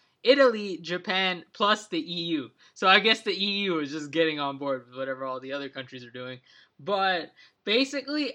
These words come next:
I don't know how this will work, because the problem is you have certain countries like Ireland, which is, acts as a domicile country for a lot of the, you know, wealthy companies around the world like Apple.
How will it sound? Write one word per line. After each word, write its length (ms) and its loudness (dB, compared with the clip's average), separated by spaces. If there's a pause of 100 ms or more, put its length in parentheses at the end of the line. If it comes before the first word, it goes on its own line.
(120)
I 120 4
don't 200 2
know 180 -2
how 220 0
this 200 -6
will 140 -10
work, 320 -8
because 420 -8
the 120 -10
problem 440 -2
is 320 -8
you 280 -6
have 160 0
certain 280 -8
countries 380 -8
like 180 -8
Ireland, 400 -4
which 160 -12
is, 140 -12
acts 240 -4
as 120 -12
a 60 -8
domicile 600 -6
country 320 -12
for 160 -12
a 80 -6
lot 200 -6
of 140 -12
the, 240 -6 (380)
you 160 -4
know, 180 0
wealthy 380 2
companies 440 -4
around 260 -2
the 100 -8
world 260 -4
like 240 -4
Apple. 460 0